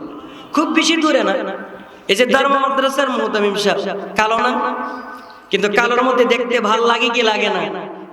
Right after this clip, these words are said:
দিলে একটা প্রশান্তি লাগে কি লাগে না? লাগে। তো বোঝা গেল নেককারের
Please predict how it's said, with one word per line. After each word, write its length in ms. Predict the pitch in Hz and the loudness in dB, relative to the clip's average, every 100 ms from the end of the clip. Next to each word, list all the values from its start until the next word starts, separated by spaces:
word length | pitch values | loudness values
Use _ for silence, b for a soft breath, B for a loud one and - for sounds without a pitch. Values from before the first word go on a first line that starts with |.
| 147 | -4
দিলে 180 | 170 233 | 0 2
একটা 260 | 233 247 247 | 0 0 0
প্রশান্তি 480 | 247 247 254 247 | 0 0 0 2
লাগে 260 | 226 233 247 | 2 2 2
কি 140 | 240 | 2
লাগে 240 | 240 220 226 | 2 2 2
না? 100 | 208 233 202 - - | 0 -4 -8 -10 -2
লাগে। 300 | 277 240 185 - 165 - - - - | -2 -2 -6 -6 -10 -12 -16 -12 -6
তো 80 | 156 | 0
বোঝা 280 | 220 277 | 2 4
গেল 300 | 240 240 220 | 2 0 0
নেককারের 600 | 202 269 233 262 254 240 | 2 0 0 -2 0 0